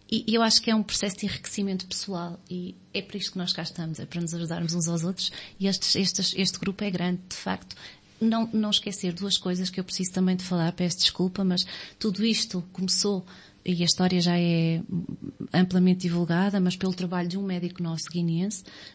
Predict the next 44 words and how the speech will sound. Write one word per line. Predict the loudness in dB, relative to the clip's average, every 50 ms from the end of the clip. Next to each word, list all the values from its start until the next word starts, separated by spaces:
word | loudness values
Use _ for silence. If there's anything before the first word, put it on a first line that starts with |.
| _ -6
que | -4
é | -2
o |
doutor | 0 0 0 0 0 0
José | 0 2 2 2
Manel | 2 2 2 2 2 2 2 0 -2 -2 0
Inuba, | 0 2 4 4 2 2 0 -2 -8 -8 -14 -20 -20 -20 -20
que | -16 -8
tem | -4 -4 -2
uma | -2 -2 -4
associação, | -4 -4 -6 -6 -4 -4 -2 -2 -2 -2 0 0 0
uma | 0 0 -2
fundação, | 0 0 0 0 0 -2 -2 -2 -2 -2 -2 -4 -6 -10 -16 -20 -20 -14 _ -6
eh, | -4 -4 -2 0
em | 0 0
que, | -2 -4 -2 -2 0 0 0 0 -2 -4
eh, | -4 -6 -6 -8 -16 -14 -6 -2
para | 0 2
além | 2 2 2
da | 2 0
parte | 0 0 -2 -2 -2 -2
da | -2
saúde, | 0 0 2 2 0 0 0 -2 -2 -4 -2 -2
eh, | -2 -2 -2 -2 -4 -8 -12 -18 -8 -2 0
ensina, | 0 0 0 0 -2 -2 -2 -2 -2 -4 -6 -10 -12
pa-, | -14 -14
paga | -8 -6 -4 -4 -4 -6
do | -6 -6
seu | -6 -4 -4 -4 -4 -4
salário, | -4 -6 -6 -6 -6 -6 -6 -4 -6 -6 -8 -8 -10 -14 -20 -20 -20 -12 -6
eh, | -4 -2 0 0 -2
cinco | -2 -2 -2 -2 -2 -4
professores | -6 -8 -6 -4 -4 -4 -4 -4 -6 -6
que | -8 -8 -8 -6 -6 -6
in-, | -4 -6 -6 -6 -6 -8 -6
dão | -6 -6 -6 -4
aulas | -4 -4 -6 -6 -6 -8 -8 -6
a | -6
mil | -4 -2 -2 -2 -4 -4
alunos. | -4 -4 -4 -4 -4 -6 -6 -8 -12 -16 -18 -20 -20 -20 -12 -6
A | -2
associação, | 0 0 0 0 0 0 0 0 0 0 0
o, | -2 -4 -6 -8 -10 -12
o | -12